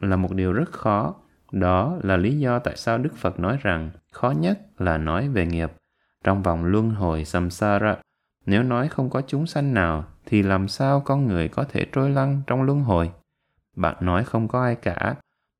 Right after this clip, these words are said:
nhưng rồi lại nói con người trôi lăn trong vòng luân hồi. Tôi muốn thảo luận riêng về vấn đề này vào một dịp khác. Đây là một chủ đề rất thú vị. Trong giai đoạn này,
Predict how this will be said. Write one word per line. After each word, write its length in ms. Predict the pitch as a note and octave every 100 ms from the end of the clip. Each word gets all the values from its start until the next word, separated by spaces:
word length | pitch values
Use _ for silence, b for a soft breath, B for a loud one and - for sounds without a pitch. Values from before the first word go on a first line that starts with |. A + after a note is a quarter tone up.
| -
nhưng 260 | B2+ C3+
rồi 240 | A2+ F#2 F2
lại 180 | F2+
nói 360 | E2+ F#2 F#2 D3
con 240 | - C3+ C3
người 280 | G2+ E2+ D#2+
trôi 180 | A2 A#2+
lăn 340 | B2 B2+ C3
trong 180 | B2+ C3
vòng 200 | G2+ D#2+
luân 220 | D#2+ A2+
hồi. 300 | A2 F2+ D#2 - _ _ _ _
Tôi 140 | - F#2
muốn 220 | F#2 A#2
thảo 200 | C3+ -
luận 240 | C3 G2+ -
riêng 340 | A#2 B2 A#2+
về 140 | F#2 D#2+
vấn 280 | F2 A2+
đề 140 | C3 F#2
này 280 | D#2+ D#2 D2+
vào 180 | D#2+
một 180 | D#2 D2
dịp 160 | D#2+ D#2
khác. 280 | - - C#3+ - _ _ _ _
Đây 280 | G2 F2+ F2
là 120 | E2+
một 140 | E2 D2+
chủ 180 | - B2+
đề 300 | A#2+ D#2 D2+
rất 240 | - -
thú 180 | - D3
vị. 200 | D3 E2 - _ _ _ _ _ _ _
Trong 200 | - F2
giai 120 | F2 E2+
đoạn 280 | D#2+ -
này, 280 | E2+ D2+ D2+